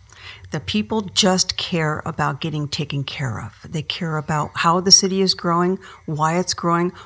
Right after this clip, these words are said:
why we aren't doing certain things, why we are doing certain things.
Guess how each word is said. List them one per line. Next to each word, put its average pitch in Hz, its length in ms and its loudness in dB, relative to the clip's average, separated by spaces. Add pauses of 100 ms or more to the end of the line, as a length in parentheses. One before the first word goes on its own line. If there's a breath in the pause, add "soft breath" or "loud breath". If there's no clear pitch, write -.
(140 loud breath)
why 156 260 2
we 175 180 4
aren't 170 220 0
doing 175 240 2
certain 180 380 4
things, 180 420 2 (260 loud breath)
why 170 180 4
we 196 180 4
are 190 220 6
doing 123 260 -2
certain 110 340 -2
things. - 380 -4